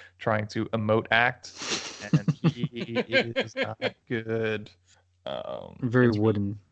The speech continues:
Speaker 1: Yeah. Um, so Gilly and Raven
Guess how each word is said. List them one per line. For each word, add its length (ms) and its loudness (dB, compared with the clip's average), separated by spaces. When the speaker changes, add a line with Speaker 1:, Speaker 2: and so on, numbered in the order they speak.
Speaker 1:
Yeah. 140 -10
Um, 520 -6
so 600 4
Gilly 380 8
and 160 4
Raven 580 2